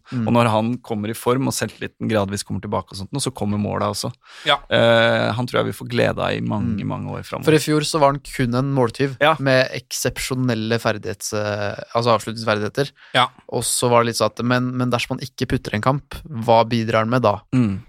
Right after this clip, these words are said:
Speaker 1: Nå bidrar han uavhengig av om han scorer eller ikke, synes
Speaker 2: Mm.
Speaker 1: jeg, stort sett.
Speaker 2: Ja.
Speaker 3: Mm.
Speaker 1: Og så var det sånn, de første femogtjue tredve kampene av sesongen, så følte jeg at, ja, ny overstreksfinte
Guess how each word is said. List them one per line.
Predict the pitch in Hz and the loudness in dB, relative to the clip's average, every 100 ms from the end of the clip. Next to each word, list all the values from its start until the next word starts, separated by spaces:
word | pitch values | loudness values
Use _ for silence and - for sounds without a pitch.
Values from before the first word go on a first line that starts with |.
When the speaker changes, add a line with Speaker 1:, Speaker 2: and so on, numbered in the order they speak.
| - | -4
Speaker 1:
Nå | 123 135 151 | 2 4 4
bidrar | 143 120 113 110 | 2 0 0 2
han | 113 120 117 - | 4 2 -2 -4
uavhengig | 123 107 101 107 107 110 | 0 2 2 0 0 2
av | 110 107 | 2 2
om | 107 | 0
han | 110 | -4
scorer | 107 - 110 | -2 -2 0
eller | 110 110 | -2 -2
ikke, | 147 185 - | -2 -4 -2
synes | 120 113 | 2 4
Speaker 2:
Mm. | |
Speaker 1:
jeg, | 143 | 2
stort | - 135 123 | 2 -2 2
sett. | 156 - | 0 2
Speaker 2:
Ja. | 139 151 | 0 0
Speaker 3:
Mm. | 135 110 | -2 0
Speaker 1:
Og | 139 | 2
så | 147 | 6
var | 139 | 6
det | 131 | 4
sånn, | 127 123 | 0 0
de | 127 | 0
første | 131 - - 113 113 113 | -2 -2 -2 2 2 0
femogtjue | - 120 110 107 117 | -2 -2 -2 -4 0
tredve | 120 107 | 0 0
kampene | 110 107 | -2 -4
av | 107 | -4
sesongen, | 113 113 | -4 -2
så | 135 | -2
følte | 170 151 120 | 2 2 2
jeg | 117 | -2
at, | - - - - - | -8 -20 -20 -20 0
ja, | 113 113 - | 0 0 -4
ny | 127 135 139 | 0 2 4
overstreksfinte | 135 107 110 104 107 98 135 | 2 0 -2 -2 -4 0 0